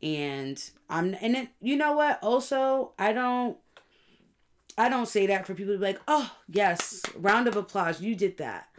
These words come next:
Like, you be his friend." It was never that energy. It was, this was my friend. He was my first friend in middle school.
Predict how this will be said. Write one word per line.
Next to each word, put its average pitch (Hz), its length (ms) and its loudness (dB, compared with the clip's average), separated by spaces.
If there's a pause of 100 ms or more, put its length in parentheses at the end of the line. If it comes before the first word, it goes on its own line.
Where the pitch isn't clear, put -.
(120)
Like, 165 180 0
you 214 280 2
be 226 200 0
his 175 240 -2
friend." 104 300 -14 (320)
It 247 80 0
was 285 180 0
never 247 260 0
that 202 200 0
energy. 175 420 -2
It 151 80 -6
was, 165 260 -6 (140)
this 170 520 -2
was 151 560 -2
my 139 440 -2
friend. 131 760 -6 (200)
He 247 120 -2
was 262 120 0
my 240 160 0
first - 580 2
friend 147 540 -6 (140)
in 190 140 4
middle 180 180 4
school. 147 400 -8